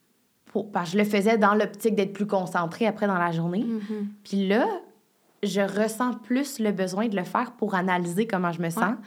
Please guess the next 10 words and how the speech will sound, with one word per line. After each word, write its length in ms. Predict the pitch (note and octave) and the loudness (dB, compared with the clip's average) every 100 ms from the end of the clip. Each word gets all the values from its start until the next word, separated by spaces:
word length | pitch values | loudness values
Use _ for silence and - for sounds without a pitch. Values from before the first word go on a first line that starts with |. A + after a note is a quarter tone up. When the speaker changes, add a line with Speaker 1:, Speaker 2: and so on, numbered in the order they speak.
| - _ | -20 _
Speaker 1:
Puis 80 | - - | -12 -6
c'est 80 | |
plus 220 | G3+ A#3+ C#4+ | -2 0 2
naturel, 540 | A3+ G3 F#3+ F#3 A#3 | 2 0 -2 0 -2
puis 80 | A3+ | -2
ça 120 | F#3 | -4
vient 120 | F3 | -4
plus 260 | F3 B3+ C4+ | -4 -8 -8
comme 300 | - G3 F3+ | -6 -4 -4
des 160 | F3 | -6